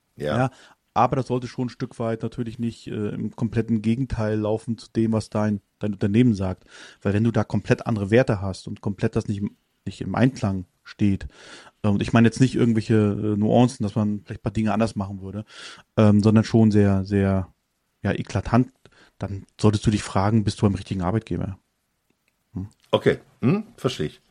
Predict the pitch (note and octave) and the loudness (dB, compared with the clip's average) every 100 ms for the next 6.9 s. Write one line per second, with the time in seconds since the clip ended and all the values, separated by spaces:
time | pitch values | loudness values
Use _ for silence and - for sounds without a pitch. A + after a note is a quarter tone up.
0 | _ _ - - E2 - _ _ - - | _ _ -14 -10 -12 -12 _ _ -20 -20
1 | - _ F#2 G#2+ A2 A2 A2+ A#2 A#2 A2 | -20 _ 0 2 2 0 -2 -2 -2 -4
2 | G#2 F#2 A#2 - - D#2 C#2+ C#2+ - - | -4 -4 -6 -8 -16 -10 -8 -8 -10 -8
3 | C#2 D2+ B2+ _ _ _ - - - _ | -4 -4 -8 _ _ _ -20 -20 -20 _
4 | - G2 G#2+ A2 A2+ A2+ A#2 A2 _ _ | -10 2 4 6 4 0 -2 -6 _ _
5 | _ _ _ _ _ _ _ _ _ _ | _ _ _ _ _ _ _ _ _ _
6 | _ _ _ _ _ - G#2 C#3+ D#3 | _ _ _ _ _ -4 0 0 -2